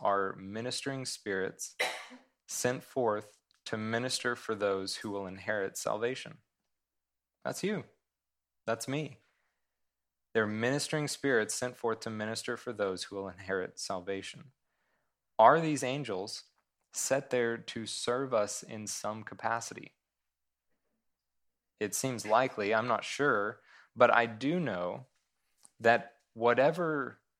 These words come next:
they're doing here, that is their eternal purpose. That's what they were created for so long ago, is to be right here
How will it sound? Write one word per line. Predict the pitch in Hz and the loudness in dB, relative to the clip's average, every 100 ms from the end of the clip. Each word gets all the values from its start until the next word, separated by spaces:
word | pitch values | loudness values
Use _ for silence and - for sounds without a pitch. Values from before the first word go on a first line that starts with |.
| _ _ _ _ | _ _ _ _
they're | 104 98 131 127 | -6 4 6 6
doing | 110 120 147 139 | 4 0 0 -2
here, | 160 175 175 - _ _ _ _ _ _ _ _ _ _ _ - | -2 -2 -6 -12 _ _ _ _ _ _ _ _ _ _ _ -20
that | 95 107 147 170 | 6 8 8 6
is | 165 139 | -2 -2
their | 120 123 | 0 0
eternal | 123 117 110 - 123 127 123 | 0 -4 -8 -8 -4 -2 -4
purpose. | 117 - 160 - - - - _ _ _ _ _ _ _ _ _ _ - | -6 -8 -6 -8 -10 -12 -12 _ _ _ _ _ _ _ _ _ _ -20
That's | 104 123 170 - - | 6 6 6 0 -2
what | 147 123 - | 4 4 6
they | 123 | 2
were | 120 113 | 2 -2
created | - 120 113 120 185 190 - | -4 -4 0 0 2 0 0
for | - 87 90 135 - _ _ _ _ _ _ _ _ | -4 -4 -4 -8 -14 _ _ _ _ _ _ _ _
so | - - 139 | -8 2 4
long | 147 147 147 | 6 6 4
ago, | 147 165 185 - - _ _ _ _ _ _ _ _ _ _ _ | 2 2 2 0 -12 _ _ _ _ _ _ _ _ _ _ _
is | 120 - | -6 -4
to | 117 | -4
be | 117 110 | -4 0
right | 104 120 139 | 4 4 4
here | 156 127 113 120 | -2 0 -2 -6